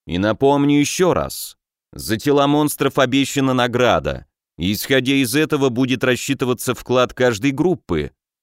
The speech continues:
Все же понимают, что мы не можем оказаться на последних позициях этого рейтинга».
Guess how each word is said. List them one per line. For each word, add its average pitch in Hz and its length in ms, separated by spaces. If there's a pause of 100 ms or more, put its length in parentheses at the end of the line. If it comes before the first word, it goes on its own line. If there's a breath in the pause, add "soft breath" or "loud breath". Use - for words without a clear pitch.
(460)
Все 160 260
же 196 140
понимают, 165 500
что 147 180
мы 143 120
не 160 100
можем 127 340
оказаться 120 600
на 120 100
последних 120 580
позициях 113 680
этого 110 280
рейтинга». 82 720